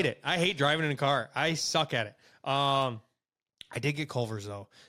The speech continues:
Speaker 2: And I just always forget how good
Speaker 1: Ooh.
Speaker 2: Culver's is. Yeah.
Speaker 1: The pub burger's back.
Speaker 2: Ooh, I, I did hear that, but I, I'm sorry. I was in such a mood for,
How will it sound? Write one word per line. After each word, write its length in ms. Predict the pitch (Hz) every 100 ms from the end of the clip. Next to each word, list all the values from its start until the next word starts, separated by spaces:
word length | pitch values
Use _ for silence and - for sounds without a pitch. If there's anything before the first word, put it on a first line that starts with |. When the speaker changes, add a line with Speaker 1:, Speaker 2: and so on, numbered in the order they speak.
| -
Speaker 2:
And 80 |
I 80 | 139
just 180 | 175 202
always 240 | 226 226
forget 300 | - 165 180
how 120 | 143 147
good 220 | 143 156
Speaker 1:
Ooh. 20 |
Speaker 2:
Culver's 360 | 185 156 156 120
is. 200 | 104 101
Yeah. 400 | 117 165 208 117
Speaker 1:
The 80 | 135
pub 400 | - 165 180 160
burger's 400 | 143 127 127 123
back. 480 | - 127 120 - _ -
Speaker 2:
Ooh, 380 | 156 151 143 131
I, 200 | 123 151 143
I 60 |
did 180 | 143 165
hear 140 | 165
that, 240 | 151 147 151
but 80 | 131
I, 240 | 127 131 - -
I'm 140 | 131
sorry. 400 | - 131 123 127
I 60 | 123
was 180 | 120 127
in 100 | 123
such 240 | - 127
a 40 | 139
mood 260 | 123 127
for, 240 | 120 127